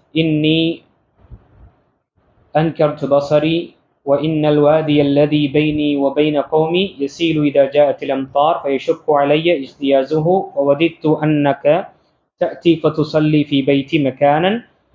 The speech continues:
اتخ-، أتخذه مصلى." فقال رسول الله صلى الله عليه وسلم: "سأفعل."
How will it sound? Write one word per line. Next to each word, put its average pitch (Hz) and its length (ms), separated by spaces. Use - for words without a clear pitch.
اتخ-، 156 400
أتخذه 156 680
مصلى." 131 640
فقال 143 320
رسول 135 260
الله 139 460
صلى 143 160
الله 139 120
عليه 127 200
وسلم: 139 400
"سأفعل." 127 920